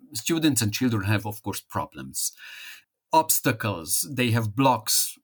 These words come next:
not to be able to be really active. And the aim of these programs is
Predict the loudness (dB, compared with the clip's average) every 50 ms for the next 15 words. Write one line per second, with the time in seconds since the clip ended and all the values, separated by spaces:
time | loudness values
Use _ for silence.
0 | _ _ _ _ _ _ -16 -6 0 2 2 2 2 2 0 2 2 2 2 2
1 | 2 2 0 0 0 0 0 2 2 2 2 2 2 2 2 2 0 -2 -2 -4
2 | -4 -6 -8 -10 -10 -10 -10 -12 -12 -14 -16 -16 _ _ -20 -20 -20 -20 -20 -20
3 | -20 -20 -20 -10 -4 -2 0 2 2 2 0 0 0 0 0 0 2 2 2 2
4 | 2 2 0 0 0 0 0 0 -2 0 -2 -4 -2 -2 -2 -2 0 0 0 0
5 | 2 0 0 0 0 0 0 0 0 0 0 -2